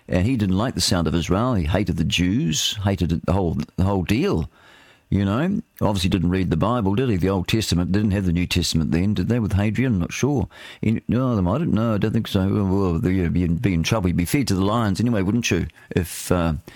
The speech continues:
you were caught with a copy of that? But anyway, he changed the name of it to Israel, uh, from Israel to, to Palestine or Philistina or Pil-,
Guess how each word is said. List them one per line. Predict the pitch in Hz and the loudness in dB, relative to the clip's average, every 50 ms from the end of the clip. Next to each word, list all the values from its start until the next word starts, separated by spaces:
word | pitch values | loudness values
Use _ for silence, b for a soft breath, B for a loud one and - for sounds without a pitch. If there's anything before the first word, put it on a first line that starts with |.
| B B B | B B B
you | - 87 | 0 0
were | 90 | 0
caught | - - - 117 107 73 | 0 0 0 0 0 0
with | 120 - | -2 -2
a | - | 0
copy | - 107 104 - 90 | -2 -2 0 0 0
of | 87 85 | 0 2
that? | 120 127 117 - - B B B B B B B B _ | 0 0 -2 -4 -6 B B B B B B B B _
But | 104 107 | 0 0
anyway, | 131 143 151 135 113 113 139 143 | 2 0 0 0 0 0 0 0
he | 127 135 123 | 0 0 0
changed | - - 123 120 113 101 - | 0 0 0 0 -2 0 0
the | 107 98 | 0 0
name | 101 107 127 131 | 2 0 0 0
of | 104 82 | 0 0
it | 90 - | 0 0
to | - 101 87 - - | 0 -2 -2 0 0
Israel, | 104 107 90 82 87 87 87 90 95 123 156 160 - _ _ _ - | 0 0 0 0 0 0 2 2 0 0 -2 -4 -8 _ _ _ -2
uh, | 110 110 | 0 0
from | 101 - 135 123 110 | 0 -2 -2 0 0
Israel | 92 87 - 87 87 95 104 | 0 0 0 0 0 -2 -2
to, | - - - 120 113 117 117 107 - | -4 -2 -2 0 0 0 0 -2 -4
to | - _ - - 117 107 104 101 92 - - - _ _ _ _ | -4 _ 0 0 2 2 2 0 0 -2 -6 -16 _ _ _ _
Palestine | - - 123 123 127 110 - - 95 85 82 80 82 | -4 -2 0 0 0 -2 -2 0 0 2 2 2 0
or | 76 73 | -2 -4
Philistina | - - 113 101 98 87 - - 113 113 123 120 104 | -2 -2 0 0 0 0 0 0 0 0 2 0 0
or | 90 78 | -2 -2
Pil-, | - - 104 107 - | 0 0 -2 -2 -2